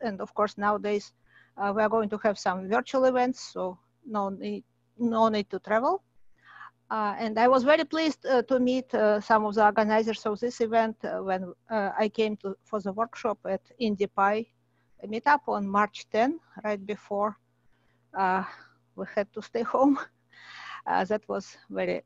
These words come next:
uh, good event. And, uh, I also, uh, like when women are joining, uh, the stem, tech, uh,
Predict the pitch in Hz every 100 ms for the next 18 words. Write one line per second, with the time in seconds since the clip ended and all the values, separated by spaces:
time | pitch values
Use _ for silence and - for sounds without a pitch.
0 | 214 214 - - _ _ _ - - 220
1 | 196 196 185 180 - _ - - - -
2 | _ - - - - - - - - -
3 | 226 233 233 233 233 226 220 233 214 214
4 | 254 262 - 262 240 220 - - 233 202
5 | 190 190 196 214 220 - 208 202 202 _
6 | _ _ - - 220 262 294 - 214 202
7 | 185 _ 196 208 208 202 190 202 - 190
8 | 175 - 180 - _ _ - - - -
9 | - 240 302 302 294 _ - 175 - 226
10 | 262 - - 117